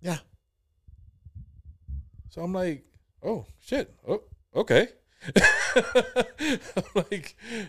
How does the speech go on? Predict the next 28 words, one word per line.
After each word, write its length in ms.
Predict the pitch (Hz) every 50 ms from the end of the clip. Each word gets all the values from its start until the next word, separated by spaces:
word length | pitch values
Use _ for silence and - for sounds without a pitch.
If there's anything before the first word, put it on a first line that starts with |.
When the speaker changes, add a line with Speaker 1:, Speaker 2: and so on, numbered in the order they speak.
| - -
Speaker 2:
"All 140 | - 117 127
right." 300 | 117 139 208 208 - -
Um, 380 | 120 117 117 113 113 107 104 101
Speaker 1:
You're 140 | 107 127 135
crazy 340 | - - 147 156 151 147 156
enough 160 | 156 156 147
to 80 | - 165
wanna 180 | 160 165 160
work 220 | 135 123 147 175 -
here? 180 | 202 214 247
Great. 460 | 240 175 - 175 311 294 269 190 170 - -
Speaker 2:
<laughs> 40 | - 208 - - 233 - - -
So, 540 | - - - - 226 233 - - 247 - - - - 302 320 302 285 247 202
so, 360 | - - - 147 143 147 143 139 135 131 127 123
uh, 20 |
you 240 | 123 131 151 156 147
know, 340 | 127 123 135 151 160 156 - - - 95 107 110 92 90 92 98 107 113 107
did 220 | 113 117 120 117
the 200 | 117 117 117 110 107 -
first 320 | - 113 113 123 120 - -
interview. 320 | 127 131 131 131 143 143
I 60 | 127
think 160 | 123 143 156 185
I 60 | 185
did, 120 | 185 185
like, 220 | 175 127 98 - -
three 240 | - - 110 113
interviews. 580 | 123 151 143 110 95 90 85 85 82 - - -